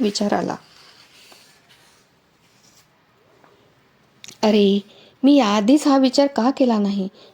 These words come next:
याकडे, याकडे माझं लक्ष आधीच का गेलं नाही? शाक्य कुमारांनी एवढी सगळी संपत्ती इतक्या सहज कशी काय सोडली? ते तर वैभवातच लहानाचे मोठे झाले. इतके सहज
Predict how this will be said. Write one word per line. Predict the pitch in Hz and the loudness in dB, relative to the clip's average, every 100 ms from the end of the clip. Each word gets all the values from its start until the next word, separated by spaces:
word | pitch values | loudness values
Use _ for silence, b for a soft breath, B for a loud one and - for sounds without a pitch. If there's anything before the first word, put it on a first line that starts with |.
| b | b
याकडे, | 220 254 294 285 277 - - | -2 0 0 0 0 -6 -4
याकडे | 240 277 - 302 | -2 0 0 2
माझं | 294 247 233 | 2 2 0
लक्ष | 269 254 - - 247 269 b b b b - | 0 0 -2 -2 -2 -4 b b b b -4
आधीच | 208 196 330 - | -2 0 -2 0
का | 330 | -2
गेलं | 349 349 311 | 2 2 2
नाही? | 226 202 185 b b b | 0 -2 -8 b b b
शाक्य | - 202 - 285 | -6 -6 -4 -4
कुमारांनी | - 294 294 294 294 | 0 2 4 4 4
एवढी | 262 220 240 | 2 2 0
सगळी | 311 - 226 294 | 0 -4 -2 -2
संपत्ती | - 220 - 254 285 | 0 -4 -4 0 0
इतक्या | 247 277 294 | 0 -2 -2
सहज | 214 233 - - | 0 -2 -2 -2
कशी | 254 - | -4 -4
काय | - 403 | -10 -6
सोडली? | - 240 208 214 B B B B | -4 -2 -4 -8 B B B B
ते | 254 277 277 | 0 2 2
तर | 294 | 2
वैभवातच | 247 214 208 254 302 302 415 349 | 2 0 2 0 0 -2 -2 0
लहानाचे | 330 302 294 285 | 0 0 2 2
मोठे | 262 - 233 | 2 -2 -4
झाले. | 214 208 - B B B | -4 -4 -8 B B B
इतके | 226 - 339 | -4 -2 -2
सहज | - 254 | 0 0